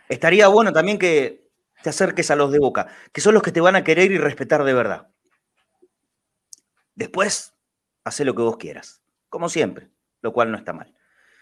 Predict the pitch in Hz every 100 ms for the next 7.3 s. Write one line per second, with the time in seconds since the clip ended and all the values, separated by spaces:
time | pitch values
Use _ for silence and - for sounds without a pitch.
0 | _ _ - 160 160 175 190 170 - 139
1 | 113 123 - - 131 127 131 123 135 131
2 | 127 113 - 95 98 90 87 82 80 -
3 | - - 110 104 101 85 76 _ _ _
4 | _ _ 127 131 127 123 117 113 110 107
5 | 104 101 98 95 92 90 - - 143 196
6 | 196 240 226 - _ 139 135 175 220 220
7 | 143 -